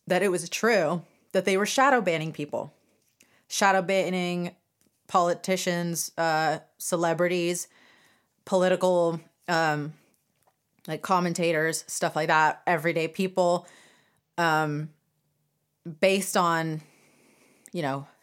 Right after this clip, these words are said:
tweets that they made or whatever, and even having tweets taken down. Um, so I kinda thought I could just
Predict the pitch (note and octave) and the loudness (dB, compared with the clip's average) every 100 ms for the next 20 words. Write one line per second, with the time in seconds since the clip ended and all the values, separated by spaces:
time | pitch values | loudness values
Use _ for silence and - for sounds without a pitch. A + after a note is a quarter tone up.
0 | - G#3 G#3 - F#3+ D#3 D3+ C#3 C#3 D3+ | -6 -4 -2 -4 -4 -4 -4 -6 -6 -6
1 | D3+ C#3+ C3+ - D#3+ F3 F3 E3 E3 - | -4 -2 -2 -4 -4 -4 -4 -4 -4 -2
2 | F3 E3 - D#3+ - - D#3+ D#3 D3+ D#3 | -2 -2 -8 -8 -8 -6 -6 -4 0 2
3 | D3 D3 - - - - _ _ _ _ | 2 -4 -12 -20 -20 -20 _ _ _ _
4 | _ _ _ _ _ _ G#3 G3 F#3 F3 | _ _ _ _ _ _ 4 6 4 2
5 | E3 - _ _ - - - - _ _ | -4 -12 _ _ -20 -20 -20 -20 _ _
6 | - - _ _ - G#3+ F#3+ F#3+ F3 E3+ | -20 -20 _ _ -2 4 4 4 2 -4
7 | _ _ _ _ _ F3+ - A#3 C#4 - | _ _ _ _ _ -6 -2 0 0 0
8 | F#3 G3 D3 - E3+ D#3 D#3+ F3 - - | 2 2 0 -6 -8 -4 -2 -2 -4 -6